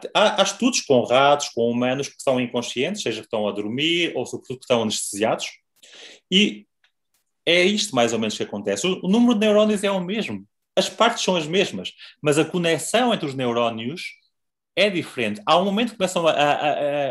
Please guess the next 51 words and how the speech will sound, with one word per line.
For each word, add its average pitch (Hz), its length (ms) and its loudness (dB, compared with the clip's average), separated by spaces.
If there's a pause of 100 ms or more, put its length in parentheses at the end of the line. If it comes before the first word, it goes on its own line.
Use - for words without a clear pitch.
a 139 60 -10
conectar 160 480 -2
mais 151 380 -2
entre 127 280 -6
eles, 165 200 -2 (460)
quando, 127 260 -4
quando 131 160 0
a 123 60 2
anestesia 127 420 -2
está 135 100 -2
a 120 40 -2
começar 120 240 -4
a 110 60 -2
passar, 123 480 -4 (260)
e 147 140 0
aí 185 400 0 (720)
há 156 80 -4
um 165 60 -6
spark, - 420 -2 (180)
e 120 60 -4
aí 214 280 -4 (340)
volta 127 300 -2
à - 20 -2
consciência. - 600 -10 (220)
A - 80 -2
consciência 214 340 -2
não 190 140 -2
tem 185 140 0
nada 190 240 0
a - 20 -2
ver 151 180 -4
com 151 100 -8
o 131 60 -4
número 139 320 -6
de 117 80 -4
átomos 127 380 -2
nem 117 180 -6
de 120 160 -2
neurónios, 107 440 -2
é 120 140 0
a - 80 -8
conexão, 139 600 -4 (180)
são - 200 -8
os 107 100 -6
networks - 640 -2
entre 107 240 -2
eles 95 200 2
que - 100 -16 (240)
fazem 107 260 2
o 92 100 -8
clique. 117 320 -2